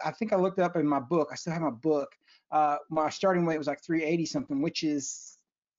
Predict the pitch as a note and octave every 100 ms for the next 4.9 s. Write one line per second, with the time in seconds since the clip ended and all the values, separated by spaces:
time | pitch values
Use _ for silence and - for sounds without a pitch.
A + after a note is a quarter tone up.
0 | _ - - D#4+ - - C4 A#3 - G#3+
1 | G3+ F#3 E3+ - - A2 B2 D#3+ C#4+ D#4+
2 | G3 G3 G#3 F3 F3 D#3+ C#3 F3+ D3+ B2
3 | A2+ C4 D4 F3+ D#3 - D#3+ D3 C#3+ D3
4 | C#3+ - D3+ C3 A#3+ F#3+ C#3 A#2 A#2+